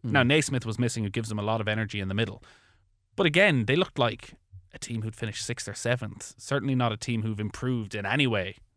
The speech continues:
Speaker 1: Yeah, who
Speaker 2: on
Speaker 1: maybe,
Speaker 2: last
Speaker 1: maybe not
Speaker 2: season.
Speaker 1: have the, the most amazing belief in their manager by all accounts. It's, uh,
Speaker 2: Yeah,
Speaker 1: you know,
Speaker 2: well.
Speaker 1: from the outside looking in, it seems all is rosy in the garden, but perhaps results this season have suggested otherwise.
Speaker 2: Yeah, there have been stories that perhaps senior players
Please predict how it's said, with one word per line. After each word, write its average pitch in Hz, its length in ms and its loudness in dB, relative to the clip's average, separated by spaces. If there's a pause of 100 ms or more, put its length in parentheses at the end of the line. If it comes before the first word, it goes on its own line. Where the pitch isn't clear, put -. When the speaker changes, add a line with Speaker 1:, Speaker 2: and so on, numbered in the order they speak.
(120)
Speaker 1:
Yeah, 110 260 -2
who 92 120 -4
Speaker 2:
on 110 40 0
Speaker 1:
maybe, 127 160 4
Speaker 2:
last 107 180 6
Speaker 1:
maybe 135 140 6
not 131 160 6
Speaker 2:
season. 131 40 2
Speaker 1:
have 131 160 2
the, 135 260 -4
the 131 60 6
most 139 220 6
amazing 135 400 6
belief 135 300 6
in 139 60 4
their 117 100 4
manager 127 340 4
by 113 120 4
all 110 100 2
accounts. 120 440 -2
It's, - 220 -10
uh, 107 280 -2 (420)
Speaker 2:
Yeah, 226 220 4
Speaker 1:
you 330 40 2
know, - 20 -8 (280)
Speaker 2:
well. 180 300 6
Speaker 1:
from - 200 -4
the 131 60 6
outside 135 260 6
looking 143 220 8
in, 147 140 10
it 139 80 4
seems 151 280 6
all 147 200 10
is 135 120 6
rosy 151 260 8
in 147 60 6
the 139 80 4
garden, 151 300 6
but 131 160 2
perhaps - 340 0
results 139 340 2
this 147 140 -2
season 143 220 0
have 131 60 -2
suggested 143 380 -2
otherwise. 147 340 0 (680)
Speaker 2:
Yeah, - 180 2
there 160 120 2
have 127 180 2 (400)
been 117 380 2 (280)
stories 120 460 -2
that 110 80 -4
perhaps 107 260 -4
senior 113 300 -2
players 107 380 0